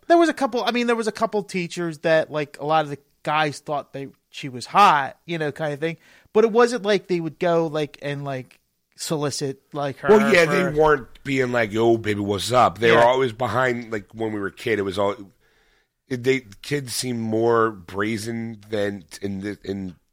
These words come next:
Speaker 2: like, the last ten, fifteen years
Speaker 1: Yeah.
Speaker 2: than we were when we were that age, because
Speaker 1: Yeah.
Speaker 2: it was more like,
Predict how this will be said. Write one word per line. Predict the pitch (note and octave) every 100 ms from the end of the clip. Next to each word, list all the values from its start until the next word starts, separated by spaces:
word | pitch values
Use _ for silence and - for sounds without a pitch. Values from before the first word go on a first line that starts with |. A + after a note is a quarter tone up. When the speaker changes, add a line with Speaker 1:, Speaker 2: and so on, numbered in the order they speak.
| _
Speaker 2:
like, | F#2 D2
the | F2+
last | F2 F2 D#2+ - _ _ _ _ _ _ _ _ _ _
ten, | - E2+
fifteen | E2+ F#2+ - F#2+
years | F2+ E3 C#3+
Speaker 1:
Yeah. | B2+ _ - _ _ _
Speaker 2:
than | A2+ G#2+ G2
we | G#2
were | G#2+ A#2 C3
when | C3 C#3
we |
were | C#3
that | C3+ C#3+
age, | D3+ D3+ C3
because | B2 C#3+ A2+
Speaker 1:
Yeah. | A2+
Speaker 2:
it |
was | A2+ A2
more | A#2
like, | A2+ G#2+